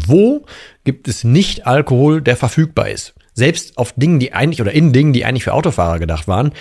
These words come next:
wo Alkohol nichts zu suchen hat, sowas wie Tankstellen. Es gibt diverse große Tankstellenketten, da gibt's ganze Weinregale und essensmäßig nur Zucker und so, aber da kannst du dich eindecken wie dumm,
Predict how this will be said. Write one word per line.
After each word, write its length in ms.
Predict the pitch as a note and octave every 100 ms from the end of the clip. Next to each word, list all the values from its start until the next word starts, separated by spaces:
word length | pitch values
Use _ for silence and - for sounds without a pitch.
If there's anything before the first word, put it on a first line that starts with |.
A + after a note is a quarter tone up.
| - -
wo 120 | F2+
Alkohol 280 | F2+ - F#2+
nichts 160 | G2 -
zu 100 | A2
suchen 320 | D3+ D#3 E3
hat, 160 | F3+ - - -
sowas 260 | - A#2 G#2+
wie 100 | B2+
Tankstellen. 760 | C3 D#3+ - - D2+ C#2+ D2 - _
Es 220 | - A2
gibt 260 | D3+ D3 - _ _
diverse 560 | - A#2+ A2+ F#3+ A#3+ G#3+
große 280 | C3 D3 B2
Tankstellenketten, 720 | E3+ E3+ G2 G2 A2 C3+ G#2+
da 80 | G#2
gibt's 220 | - -
ganze 380 | A2+ A#2 G2 F#2
Weinregale 840 | F3 A3 F#2 D2 C#2+ C#2 F2 G3+ - - _ _ _ _ _ -
und 360 | A#2+ - _
essensmäßig 580 | C3 - C3 B2+ B2 A#2+
nur 160 | A#2 A2+
Zucker 320 | G3 F#3+ G3
und 120 | F#3
so, 140 | A3 -
aber 360 | B2 A2+ - _ _ _ - - -
da 160 | G#2 G2
kannst 280 | G#2+ A#2
du 60 | B2+
dich 180 | B2+ -
eindecken 480 | A#2+ A#2 B2+ B2 A2+
wie 100 | A2+
dumm, 300 | A#3 B3+